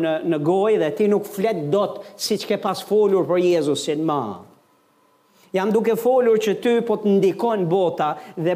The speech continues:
po të tërheqin përsëri gjëra nga cilat Jezusi të ka shpenguar me gjakun e vet, dhe të nxori nga jeta jote e vjetër,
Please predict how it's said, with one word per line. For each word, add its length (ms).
po 120
të 200
tërheqin 840
përsëri 480
gjëra 360
nga 240
cilat 400
Jezusi 480
të 120
ka 120
shpenguar 800
me 120
gjakun 480
e 80
vet, 260
dhe 160
të 180
nxori 420
nga 120
jeta 320
jote 360
e 80
vjetër, 380